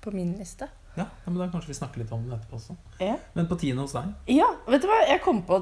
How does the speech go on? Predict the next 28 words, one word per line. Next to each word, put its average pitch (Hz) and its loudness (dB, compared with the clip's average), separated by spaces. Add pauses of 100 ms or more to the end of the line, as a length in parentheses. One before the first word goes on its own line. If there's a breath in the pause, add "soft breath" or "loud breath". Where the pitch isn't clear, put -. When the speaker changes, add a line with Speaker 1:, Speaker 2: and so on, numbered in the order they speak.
Speaker 1:
to 185 -2
filmer 160 -2
som 165 -6
jeg 170 -4
helt 170 -6
glemt, 240 0
som 226 -8
jeg 185 -2
var 185 2
utrolig 175 -4
glad 151 0
i 214 0
da 208 0
jeg 196 4
var 202 2
Speaker 2:
Det 190 0
er 165 0
Speaker 1:
mindre. - 6
Speaker 2:
lov, 131 0 (180)
det 127 -6
er 123 -4
lov. 117 -4 (300)
Speaker 1:
Så 214 4
siden 202 -4
du 190 -2
har 196 2
med 185 -2
tjue 185 0